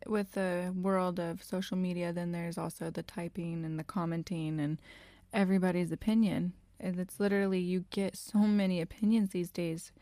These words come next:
from people who aren't in your day-to-day life, and they don't know what's going on. And that's okay. And you just gotta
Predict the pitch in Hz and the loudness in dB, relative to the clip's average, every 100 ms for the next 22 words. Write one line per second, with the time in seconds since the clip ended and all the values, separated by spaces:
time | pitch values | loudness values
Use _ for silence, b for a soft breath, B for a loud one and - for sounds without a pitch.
0 | b - - 180 190 180 185 202 196 - | b -10 -4 0 2 2 2 2 2 2
1 | 262 330 - - 247 247 240 202 202 208 | 4 4 2 0 4 6 6 4 4 4
2 | 196 - 208 190 185 175 165 185 - 190 | 2 2 2 2 0 0 -2 -6 -4 -2
3 | 185 175 185 175 185 202 202 180 180 - | 0 0 0 2 4 4 4 4 -2 -6
4 | - 170 - - - - - b b b | -6 -4 -2 -2 -4 -6 -8 b b b
5 | b b b _ 226 254 269 277 262 262 | b b b _ 2 4 4 4 2 2
6 | 254 180 190 - - 202 196 190 190 - | 2 0 -2 -8 -4 0 2 2 2 -2
7 | - - 208 - 190 185 202 196 - - | -10 -12 -12 -2 0 2 2 2 -2 -8
8 | 214 202 | -4 -2